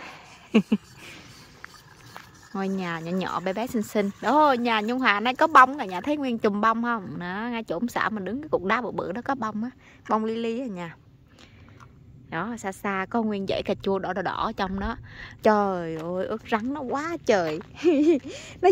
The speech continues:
dài, nó dài, xong dụ có trái đỏ rồi á nhà ơi. Đây nè, đây, đây, đây, đây, có em này đỏ này, ô, ô, để ăn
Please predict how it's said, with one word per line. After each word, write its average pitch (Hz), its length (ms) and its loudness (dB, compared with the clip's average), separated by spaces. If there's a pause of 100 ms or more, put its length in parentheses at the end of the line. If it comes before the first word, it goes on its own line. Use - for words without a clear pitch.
dài, 202 600 8
nó 269 100 2
dài, 226 420 2
xong 262 200 2
dụ 220 160 6
có 330 120 8
trái 359 160 10
đỏ 285 280 6
rồi 254 160 6
á 349 80 4
nhà 233 120 2
ơi. 220 220 -4 (680)
Đây 214 100 4
nè, 190 100 4 (180)
đây, 175 120 -2
đây, 170 160 -8
đây, 175 120 -8
đây, 175 180 -4
có - 100 -4
em 185 220 -2
này - 120 -8
đỏ - 280 -4
này, 214 200 -2
ô, 196 300 -2
ô, 208 80 10
để 185 100 4
ăn 214 180 2